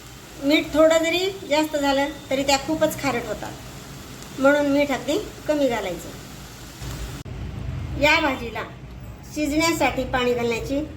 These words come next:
अजिबात गरज लागत नाही. मीठ घातल्यावर या भाजीला आणखीनच पाणी सुटते या, आणि या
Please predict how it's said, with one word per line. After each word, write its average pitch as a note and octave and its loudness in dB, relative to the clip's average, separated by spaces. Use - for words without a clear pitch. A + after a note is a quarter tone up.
अजिबात C4 2
गरज A3+ -2
लागत G3+ -6
नाही. F3+ -6
मीठ D#4 6
घातल्यावर C4+ 4
या C4+ 4
भाजीला C4+ 4
आणखीनच D4 2
पाणी A3+ -2
सुटते A#3 -6
या, C4+ 6
आणि C#4 4
या C#4+ 6